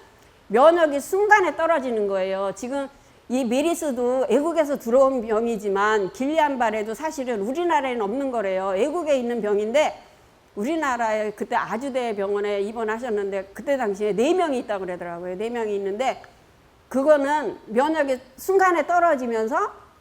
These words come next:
사람이 팔다리가 다 힘이 나가버리는 거예요. 그래서 목만 움직이고 아무것도 못해요. 문어처럼 가만히 그냥 놔두면 그대로 있는 건데 그런 병에 걸려서 허리도 못 펴고 손발도 막 이렇게 이상하게 막,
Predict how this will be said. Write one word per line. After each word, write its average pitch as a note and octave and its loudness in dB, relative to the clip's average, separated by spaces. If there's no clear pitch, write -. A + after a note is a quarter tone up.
사람이 D#4+ -2
팔다리가 D#4+ 0
다 - -4
힘이 F4+ 2
나가버리는 G#3+ 0
거예요. F3+ -4
그래서 C4+ -4
목만 B3+ 4
움직이고 G#3+ -2
아무것도 F4+ 6
못해요. F#3 -6
문어처럼 B3 0
가만히 C4+ -2
그냥 G#3 -2
놔두면 F#3 -8
그대로 D4+ 0
있는 G#3 -4
건데 G3 -6
그런 D4 2
병에 C4 -2
걸려서 A3 -2
허리도 D#4 -2
못 G#3+ -4
펴고 B3 -6
손발도 C#4 0
막 G3+ 0
이렇게 G3 -6
이상하게 C#4 -2
막, F#3 -2